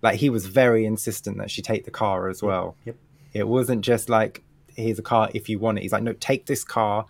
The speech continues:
Speaker 1: He's like, "Drive out of town, get away from here." You know, it's like, mm,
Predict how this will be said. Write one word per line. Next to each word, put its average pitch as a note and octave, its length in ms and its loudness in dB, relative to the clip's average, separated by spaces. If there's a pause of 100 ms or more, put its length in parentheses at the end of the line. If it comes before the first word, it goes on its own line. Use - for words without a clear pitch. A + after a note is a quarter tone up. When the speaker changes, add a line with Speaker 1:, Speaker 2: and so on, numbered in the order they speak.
(180)
Speaker 1:
He's - 80 -12
like, G#2 160 -4
"Drive A#2+ 380 4
out B2 220 8
of A#2 120 -6
town, G#2 460 -4 (400)
get A#2+ 160 2
away A#2+ 260 2
from A2 280 -6
here." G2 360 -4 (460)
You A#2 140 -4
know, A#2 100 2
it's G#2 100 -4
like, A2 140 -2 (260)
mm, C#3+ 340 -6